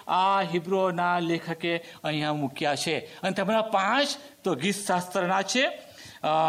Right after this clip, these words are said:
એક એ સેકન્ડ સેમ્યુઅલમાંથી લેવામાં આવ્યું છે અને એક એ પુનર્નિયમમાંથી લેવામાં આવ્યું છે. What are angels? એ તો કે છે સેવા કરનારા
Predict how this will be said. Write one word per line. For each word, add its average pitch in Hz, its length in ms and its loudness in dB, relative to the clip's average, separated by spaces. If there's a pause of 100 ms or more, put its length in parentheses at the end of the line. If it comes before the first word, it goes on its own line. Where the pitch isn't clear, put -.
(440)
એક 214 300 -2
એ 190 340 -2
સેકન્ડ 190 440 -2
સેમ્યુઅલમાંથી 247 720 2
લેવામાં 240 400 4
આવ્યું 233 180 2
છે 262 220 2 (400)
અને 180 200 -2
એક 214 640 -4
એ 170 220 -2
પુનર્નિયમમાંથી 147 1400 0 (220)
લેવામાં 120 460 0
આવ્યું 104 180 -8
છે. - 340 -14 (2000)
What 302 180 4
are 302 280 2
angels? 175 300 0 (960)
એ - 40 -14
તો 247 60 -6
કે 247 140 -4
છે 254 120 0
સેવા 208 340 2
કરનારા 185 680 0